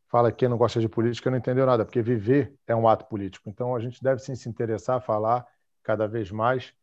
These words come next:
sobre esse tema. E falando sobre a esquerda, que é uma coisa que a gente disse no início, é, a esquerda é necessariamente criar políticas, criar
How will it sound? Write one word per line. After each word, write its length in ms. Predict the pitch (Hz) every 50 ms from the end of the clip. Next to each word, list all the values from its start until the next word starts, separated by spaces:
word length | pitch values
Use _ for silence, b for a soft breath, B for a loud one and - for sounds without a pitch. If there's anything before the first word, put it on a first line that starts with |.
| _ _ _ _
sobre 320 | _ - - 113 113 113 107
esse 160 | 104 - 104
tema. 440 | 95 - 117 123 143 147 143 139 151
E 40 | 160
falando 300 | - 185 160 143 135 -
sobre 160 | 139 123 117
a 40 | 107
esquerda, 300 | - - 165 151 147 131
que 80 | -
é 40 | 117
uma 100 | 117 104
coisa 200 | - 120 110 107
que 80 | - 113
a 40 |
gente 240 | 104 110 104 - -
disse 240 | 110 107 - - -
no 60 | 104
início, 320 | 101 110 127 131 - - _ _ _ _ _ _ _ _ _ _ _ 135
é, 80 | 127
a 60 | 123 127
esquerda 480 | 120 - - - 139 135 139 139 147
é 400 | 139 135 135 131 127 123 117 - _ _ _ -
necessariamente 1080 | 120 123 139 127 - 135 113 - 135 127 120 113 107 110 113 117 113 - - 123 120 _ _ _ _ _
criar 480 | - 135 120 117 113 117 117 113 117 _ -
políticas, 640 | 139 123 110 107 107 101 - - - 131 127 -
criar 360 | _ - 123 113 107 104 101